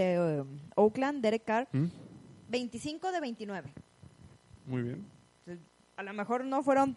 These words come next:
Speaker 1: tantísimos pases, pero el, el porcentaje,
Speaker 2: No, pero
Speaker 1: mm,
Speaker 2: habla-, hablábamos,
Speaker 1: es otra
Speaker 2: eh,
Speaker 1: cosa.
Speaker 2: hablábamos, de hecho, la semana pasada que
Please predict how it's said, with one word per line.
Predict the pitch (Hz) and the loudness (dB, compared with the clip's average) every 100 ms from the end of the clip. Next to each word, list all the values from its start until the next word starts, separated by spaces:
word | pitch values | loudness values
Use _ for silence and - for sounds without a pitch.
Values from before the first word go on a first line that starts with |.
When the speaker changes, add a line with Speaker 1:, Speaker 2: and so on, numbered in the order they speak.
| - | -6
Speaker 1:
tantísimos | 233 247 269 277 254 214 202 254 302 247 | -6 -4 -4 -4 -6 -6 -4 -2 -2 -2
pases, | 233 254 302 | 0 -2 -2
pero | - 220 | -2 -2
el, | 208 185 - | -2 -4 -8
el | 180 175 170 - | -10 -10 -12 -10
porcentaje, | 180 180 170 185 226 339 453 - _ _ - - - - - - _ 196 | -12 -10 -12 -8 -6 -6 -10 -12 _ _ -20 -20 -20 -20 -20 -20 _ 6
Speaker 2:
No, | |
pero | 190 165 | 10 12
Speaker 1:
mm, | |
Speaker 2:
habla-, | 170 190 | 12 10
hablábamos, | 170 156 180 196 202 | 8 6 6 4 2
Speaker 1:
es | 220 | 0
otra | 165 | 2
Speaker 2:
eh, | 151 | 4
Speaker 1:
cosa. | - 175 | 4 2
Speaker 2:
hablábamos, | 147 151 170 185 170 | 4 6 6 6 4
de | 156 | 2
hecho, | 156 | -2
la | 165 | -4
semana | 143 151 160 | -4 -4 -2
pasada | 147 156 156 151 | 0 2 2 2
que | 151 147 147 147 | 2 4 6 4